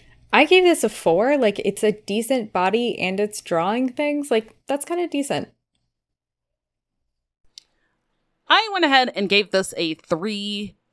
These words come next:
Speaker 2: Um, it is pretty decent, and I do think that the,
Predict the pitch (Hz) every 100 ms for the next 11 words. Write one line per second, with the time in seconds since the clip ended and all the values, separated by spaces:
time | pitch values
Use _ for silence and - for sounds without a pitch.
0 | _ 165 165 160 160 156 - 202 202 220
1 | 254 - 277 208 196 196 214 196 - 170
2 | 165 160 220 - 208 - 175 165 175 170
3 | 160 151